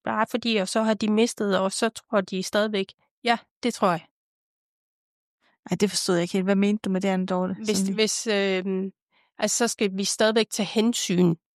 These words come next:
Speaker 2: Nå.
Speaker 1: eller et eller andet. Og der, der, ja, det skal I. Og fordi jeg skal nok sørge for at trække mig, hvis det er, at jeg har brug for det.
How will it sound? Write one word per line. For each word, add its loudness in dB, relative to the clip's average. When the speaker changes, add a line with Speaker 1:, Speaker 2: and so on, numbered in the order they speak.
Speaker 2:
Nå. 2
Speaker 1:
eller 2
et 0
eller -2
andet. -2
Og -8
der, 0
der, 2
ja, 2
det 0
skal -2
I. -2
Og -6
fordi -2
jeg 2
skal 2
nok 2
sørge 2
for 0
at -6
trække -2
mig, -2
hvis 2
det 0
er, 2
at -6
jeg 2
har -4
brug -2
for -2
det. 0